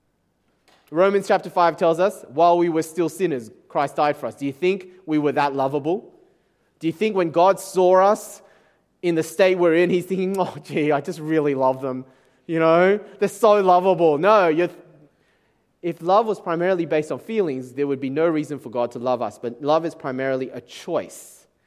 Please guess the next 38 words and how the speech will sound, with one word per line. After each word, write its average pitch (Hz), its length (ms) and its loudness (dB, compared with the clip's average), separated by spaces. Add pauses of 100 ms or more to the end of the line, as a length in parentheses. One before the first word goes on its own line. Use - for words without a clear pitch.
(1500)
So, 147 520 0 (380)
today, 123 540 -8 (260)
God 110 240 -8
might 131 180 -6
be 156 80 -8
saying 143 340 -6
to 170 120 -18
you, 143 180 -10
"Choose 123 380 -14
to - 100 -16
love." 131 300 -10 (1120)
So 214 100 2
what's 254 200 2
God's 226 220 4
love 180 180 4
language? 135 380 -2
Well, 190 320 2
I'm 170 80 -2
gonna 190 140 0
look 180 100 -2
at 175 100 -2
the 147 60 -6
how 233 460 2
and 175 120 -4
then 175 120 -2
the 165 80 0
why. 131 240 -2
So 120 140 -12
points 151 280 -6
two 143 160 -6
and 120 100 -6
three, 117 140 -10
let's 117 160 -10
keep 120 180 -12
going. 113 300 -4 (960)
How 226 440 4
to 202 220 -6
love 185 440 4